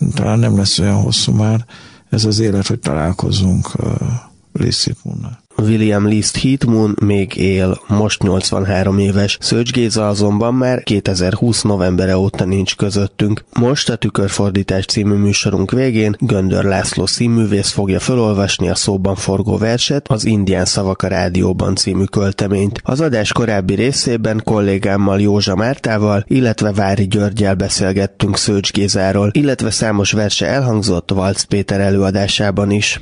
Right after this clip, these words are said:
Speaker 2: Most tehát Göndör László felolvasásával búcsúzunk, megköszönöm a technikai segítséget Gál Bencének és Kemény Daninak,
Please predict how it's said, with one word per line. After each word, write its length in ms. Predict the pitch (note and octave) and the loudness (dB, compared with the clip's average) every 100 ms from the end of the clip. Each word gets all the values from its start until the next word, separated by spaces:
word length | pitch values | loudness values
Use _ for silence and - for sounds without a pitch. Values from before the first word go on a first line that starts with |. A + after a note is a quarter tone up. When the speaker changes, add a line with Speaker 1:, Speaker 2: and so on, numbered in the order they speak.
| - | 0
Speaker 2:
Most 300 | A2+ C#3+ - | 2 2 0
tehát 300 | C#3 A#2 G#2+ | 0 0 0
Göndör 380 | A2 G#2 G2+ G#2 | 0 0 2 2
László 460 | G2 G2 - G2+ | 2 0 0 0
felolvasásával 1200 | G2+ G#2 G2 F#2+ G2 - G2+ F#2+ G#2+ G2 G2 G2 F2+ | 0 0 0 2 0 0 0 0 0 0 0 0 0
búcsúzunk, 760 | B2 D3+ - G#2+ G#2 G2+ - - | 0 0 0 0 0 0 -4 -4
megköszönöm 640 | G#2+ G2+ - G#2 - G2+ G2+ | 0 0 0 -2 0 0 0
a 80 | |
technikai 540 | G2+ A2+ - A2 G#2 G2 | 0 -2 0 0 0 0
segítséget 840 | - G#2 G2+ - - F#2+ F#2+ F#2+ | 0 0 0 -2 -2 0 -2 -2
Gál 220 | G2 G#2 | -2 0
Bencének 580 | F#2+ G2 F#2 G2 E2+ F2+ | 0 -2 -2 0 0 0
és 180 | G#2+ - | -2 -2
Kemény 340 | C3+ C3+ A2 | -2 0 0
Daninak, 460 | G2+ F2+ F2+ F#2 | 2 0 2 0